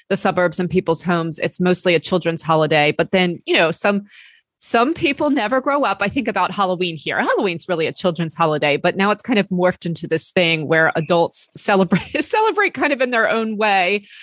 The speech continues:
Um, is it something like that where it's morphed into more of an adult holiday, or is it, is it,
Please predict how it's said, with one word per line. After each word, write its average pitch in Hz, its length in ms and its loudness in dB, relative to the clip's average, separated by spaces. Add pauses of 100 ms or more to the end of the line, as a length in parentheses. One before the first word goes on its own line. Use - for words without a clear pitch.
(180)
Um, 190 520 -4 (420)
is 247 140 0
it 285 140 -2
something 285 280 0
like 247 200 0
that 240 200 2
where 220 100 0
it's - 140 -4
morphed 202 400 -2
into 262 220 -2
more 254 160 0
of 254 80 -4
an 233 80 0
adult 233 260 0
holiday, 226 540 2
or 214 140 2
is 196 140 -2
it, 185 140 -4 (100)
is 185 140 -6
it, 185 180 -2